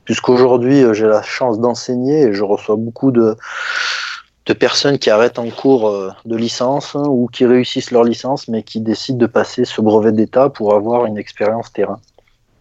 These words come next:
Donc, euh, voilà, à la suite de l'obtention de ce B P d'éducateur sportif, euh, j'ai enchaîné sur un autre, euh, brevet, euh, professionnel. Donc j'ai eu, euh, une attente d'un an,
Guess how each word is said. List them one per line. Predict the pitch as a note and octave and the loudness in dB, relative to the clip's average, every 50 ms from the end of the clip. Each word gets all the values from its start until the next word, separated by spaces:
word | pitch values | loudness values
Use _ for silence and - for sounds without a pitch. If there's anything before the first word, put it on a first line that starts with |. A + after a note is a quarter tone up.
| _ _ _ _ _ _ - _ _ _ _ _ _ _ _ _ - - - - - - - - - - - - | _ _ _ _ _ _ -20 _ _ _ _ _ _ _ _ _ -20 -18 -12 -8 -6 -4 -4 -4 -4 -6 -8 -4
Donc, | - G#2+ G#2+ A2 G#2 - - | -2 0 0 0 0 2 2
euh, | A#2+ A2+ A2+ G#2+ G#2+ | 4 6 6 6 6
voilà, | G#2 G2+ G2+ G2 A2 A#2+ B2+ | 6 6 4 6 6 4 4
à | A#2+ | 4
la | A2 G2+ | 2 0
suite | G2 - - C3 A#2+ | -2 -4 -8 -6 0
de | A#2 B2 | 2 4
l'obtention | A#2+ B2+ B2+ - - - A#2+ A#2+ A2+ - - C3+ B2+ B2 | 4 4 2 0 -4 -6 -6 -6 -6 -8 -6 -4 -4 -2
de | A#2 A2 | -2 -4
ce | G#2 - - - A#2+ | -6 -6 -6 -6 -6
B | A2 A2 A2 A#2+ A2+ A2+ - | -4 -2 0 0 0 0 0
P | - A2+ A2 B2+ F3+ F#3 - - - - - _ _ _ _ _ _ _ - | 0 2 2 2 2 -2 -8 -18 -20 -20 -20 _ _ _ _ _ _ _ -20
d'éducateur | A2+ A2 - A2+ A2 A2 A2 - A2 G#2 - - G#2+ | -12 -8 -8 -6 -6 -6 -4 -2 -2 -2 -2 -4 -6
sportif, | - - - A#2 - - - - D3 E3 - - - | -6 -4 -6 -6 -6 -8 -8 -6 -6 -6 -4 -2 0
euh, | D3 C#3+ | 2 2
j'ai | B2 A2+ A2+ A2+ A#2 - | 2 2 2 2 2 0
enchaîné | B2+ B2 - - - A#2+ A#2+ C3+ D3 | -2 -4 -4 -2 -2 -2 -2 -2 -4
sur | D#3 - - C3+ - | -4 -4 -4 -2 0
un | A#2+ A#2+ A#2+ A#2+ A#2 A#2 A#2 A#2 A#2 A#2+ B2 C3 | 2 2 2 2 2 0 0 0 0 0 2 2
autre, | C#3 D3+ D#3 - - - - - - - _ _ _ _ - - - - - - - _ - | 2 2 0 -2 -8 -14 -14 -14 -16 -20 _ _ _ _ -20 -18 -16 -16 -16 -18 -12 _ 0
euh, | A2+ A2+ A2+ A2+ | 2 4 4 4
brevet, | A2 A2 A2+ A2 G#2+ A#2 A#2 A2+ A2+ A#2+ B2 B2 | 4 2 2 2 4 4 2 2 2 2 4 4
euh, | A#2+ A2+ | 4 4
professionnel. | G#2+ - - A#2+ - - A#2 - - A#2 G#2+ G2+ G2+ - - | 2 0 -4 -10 -8 -8 -6 -6 -6 -6 -6 -8 -10 -10 -8
Donc | - A2+ A2+ A2+ | -4 -4 -2 0
j'ai | G#2+ A2+ A#2 B2 B2+ | 2 4 4 4 4
eu, | B2 A#2+ | 4 4
euh, | A#2 A2 A2 G#2 G2+ - _ _ _ _ _ _ _ - | 2 2 0 -2 -6 -10 _ _ _ _ _ _ _ -8
une | A#2 A2+ | -4 -2
attente | A2+ A2 A2 - A#2+ A#2 A2+ A2 - A2+ | -2 0 0 0 0 0 0 -2 -4 -2
d'un | G#2+ A2 A#2 A#2 A2+ A#2 | 0 2 2 2 2 2
an, | A2+ A2+ C#3 - | 0 0 -2 -4